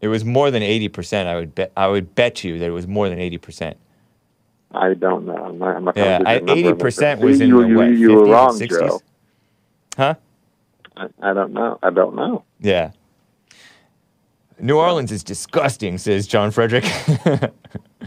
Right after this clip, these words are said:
Speaker 2: That's not just New Orleans. Ac-, actually, I agree on that. New Orleans is a decadent,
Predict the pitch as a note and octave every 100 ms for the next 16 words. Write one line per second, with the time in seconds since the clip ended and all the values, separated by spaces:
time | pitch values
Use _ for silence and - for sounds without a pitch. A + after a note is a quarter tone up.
0 | - - - _ _ - A2 G2 - -
1 | G2+ F#2+ G2 G2 B2 - A#2+ - F#2+ F2
2 | F2+ G#2 F#2+ D2+ D2+ F#2 G2 F#2+ - E2
3 | F2+ E2+ D#2 _ _ - F#2+ G#2+ F2+ E2+